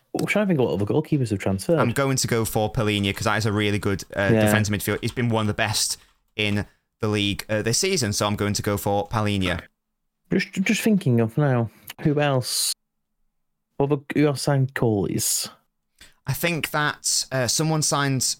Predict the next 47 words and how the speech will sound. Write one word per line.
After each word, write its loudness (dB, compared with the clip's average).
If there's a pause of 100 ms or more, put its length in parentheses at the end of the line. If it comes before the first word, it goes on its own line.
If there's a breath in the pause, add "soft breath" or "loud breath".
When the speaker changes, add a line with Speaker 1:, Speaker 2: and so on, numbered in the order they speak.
(260)
Speaker 2:
I -10
think -4
Crystal -2
Palace -2
signed 0
one 0
or -2
two -2
new -2
keepers. -4 (500)
Sam -2
Johnston -2
being 0
one 0
of -2
them. -2 (640)
Um, 0
Speaker 1:
Yeah, 4
I 0
think 0
he, 4
I 0
think 0
he 2
played 2
most -2
of -8
the -6
season. 0
Guaita -2
played 2
most 0
of 2
the 2
Speaker 2:
Yeah. 2
Speaker 1:
season 2
there. 0
Speaker 2:
You -4
can -4
still -2
have -2
Johnston -2
though -2
if -10
you -6
want. -2
Speaker 1:
Um, 4